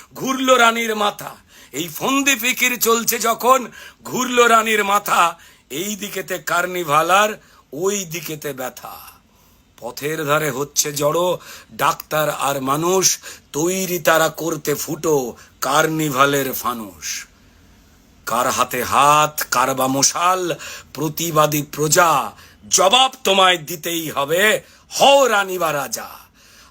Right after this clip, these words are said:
আরজি করের রাস্তা দিয়ে জয়নগরের কান্না,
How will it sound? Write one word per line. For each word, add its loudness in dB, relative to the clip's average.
আরজি -6
করের -8
রাস্তা -4
দিয়ে -4
জয়নগরের -6
কান্না, -14